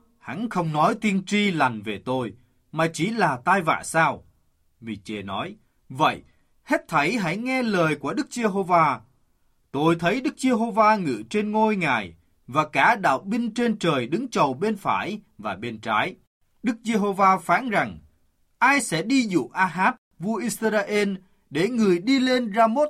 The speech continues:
tại Galaad mà ngã chết ở đó?" Rồi người này nói theo cách này, người kia nói theo cách khác. Bấy giờ, có một thần đi ra, đứng trước mặt Đức Giê-hô-va mà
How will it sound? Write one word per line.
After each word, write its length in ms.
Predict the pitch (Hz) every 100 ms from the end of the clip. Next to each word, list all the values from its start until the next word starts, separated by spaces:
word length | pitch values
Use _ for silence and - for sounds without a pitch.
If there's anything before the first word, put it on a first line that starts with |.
| -
tại 220 | 117 98 120
Galaad 520 | 160 160 156 220 262 -
mà 160 | 127 107
ngã 220 | 98 117 -
chết 200 | 240 240 -
ở 120 | 101
đó?" 320 | 110 127 220 _ _ _ _ _ _ _ _ -
Rồi 240 | 139 135
người 220 | 123 127
này 300 | 123 123 107
nói 260 | 98 123 226
theo 140 | 220 208
cách 240 | 269 -
này, 320 | 151 120 90 - _ _ _ 160
người 260 | 180 175 196
kia 240 | 247 240
nói 280 | 190 165 220
theo 140 | 156 135
cách 220 | 151 -
khác. 260 | 147 170 _ _ _ _ _ -
Bấy 220 | 143 220
giờ, 340 | 208 143 98 - _ -
có 120 | 277
một 220 | 262 170 -
thần 320 | 147 127 98
đi 180 | 143 135
ra, 320 | 135 131 110 - _ -
đứng 320 | 190 269 294
trước 220 | 320 -
mặt 200 | 170 -
Đức 160 | 190 220
Giê-hô-va 600 | 208 196 185 170 175 175
mà 160 | 143